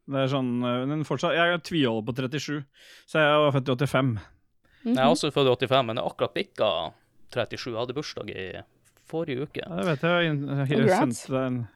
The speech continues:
Speaker 1: gratis-melding i podcasten. Vi gadd ikke gjøre det på dagen, så vi lot det gå ut i podcasten. Vi spilte jo inn på bursdagen din.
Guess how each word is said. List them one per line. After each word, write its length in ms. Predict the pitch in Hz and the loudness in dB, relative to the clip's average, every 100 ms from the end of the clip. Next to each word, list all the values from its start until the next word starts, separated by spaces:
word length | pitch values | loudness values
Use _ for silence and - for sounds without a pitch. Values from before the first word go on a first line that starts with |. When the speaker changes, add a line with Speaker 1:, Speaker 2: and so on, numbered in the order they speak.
| _ _ _ _ 151 | _ _ _ _ -4
Speaker 1:
gratis-melding 720 | 135 127 139 123 135 120 127 | -2 -2 -2 -2 -2 -2 -2
i 80 | 127 | -2
podcasten. 560 | 123 110 117 123 170 170 | -4 -2 -4 -4 -4 -2
Vi 100 | 143 | 2
gadd 160 | 131 | 2
ikke 160 | 123 143 | 2 2
gjøre 140 | 127 110 | 2 2
det 320 | 113 113 110 | 0 0 0
på 140 | 123 113 | 2 2
dagen, 240 | 110 139 | 2 0
så 120 | 139 | -2
vi 180 | 123 123 | -2 0
lot 240 | 120 117 120 | -2 -4 -2
det 420 | 123 120 120 120 | -2 0 0 0
gå 200 | 117 113 | 0 0
ut 140 | 110 | -2
i 40 | 110 | -4
podcasten. 500 | 107 110 107 - 143 | -6 -6 -8 -8 -8
Vi 80 | |
spilte 380 | 143 156 120 110 | -4 0 0 2
jo 40 | 117 | 0
inn 60 | 113 | 0
på 100 | 113 | 0
bursdagen 320 | 110 113 | 0 -2
din. 100 | 117 | -4